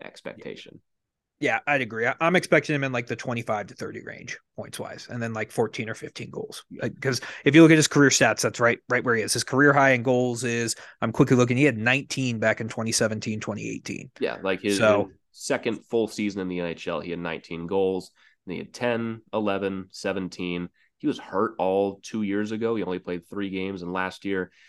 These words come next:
Speaker 1: he had thirteen goals, fourteen assists, twenty-seven points. You know, and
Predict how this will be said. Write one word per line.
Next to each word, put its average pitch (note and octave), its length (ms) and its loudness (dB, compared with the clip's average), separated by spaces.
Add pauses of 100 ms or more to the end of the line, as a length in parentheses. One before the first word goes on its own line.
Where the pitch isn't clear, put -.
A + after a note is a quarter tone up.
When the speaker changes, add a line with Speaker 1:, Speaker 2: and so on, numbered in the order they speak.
(160)
Speaker 1:
he G2+ 160 -4
had E2+ 180 -4
thirteen A2+ 480 -4
goals, F#2+ 320 -2
fourteen F2+ 400 -6
assists, - 720 -10
twenty-seven D2+ 560 -10
points. - 440 -14 (500)
You F#2 80 -4
know, F2 100 0
and A2 240 -2